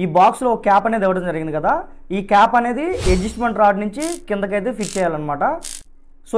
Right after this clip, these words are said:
ఈ క్యాప్ అనేది ఫిట్ చేయడం వల్ల మీరు చూడొచ్చు ఎంత నీట్‌గా ఉందో. ఓకే గాయ్స్, ఇప్పుడు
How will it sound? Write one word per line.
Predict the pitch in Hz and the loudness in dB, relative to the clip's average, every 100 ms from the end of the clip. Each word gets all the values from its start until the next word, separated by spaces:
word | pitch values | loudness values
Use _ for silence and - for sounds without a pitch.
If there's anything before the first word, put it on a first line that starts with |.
| 226 | 2
ఈ | - | 4
క్యాప్ | 208 226 247 | 6 6 4
అనేది | 240 208 | 0 -4
ఫిట్ | 208 | -4
చేయడం | 220 202 | -2 0
వల్ల | 202 196 180 | 2 4 2
మీరు | 180 180 | 0 -2
చూడొచ్చు | 196 208 - 277 311 175 | -2 -2 -2 -4 -2 0
ఎంత | 170 175 | 0 0
నీట్‌గా | 185 185 190 175 | -4 0 0 0
ఉందో. | 170 254 349 - _ _ _ _ _ _ _ _ - - - 185 | 0 -2 -4 -8 _ _ _ _ _ _ _ _ -20 -18 -4 0
ఓకే | 196 240 | 2 4
గాయ్స్, | 262 294 247 | 4 2 -2
ఇప్పుడు | 269 | 0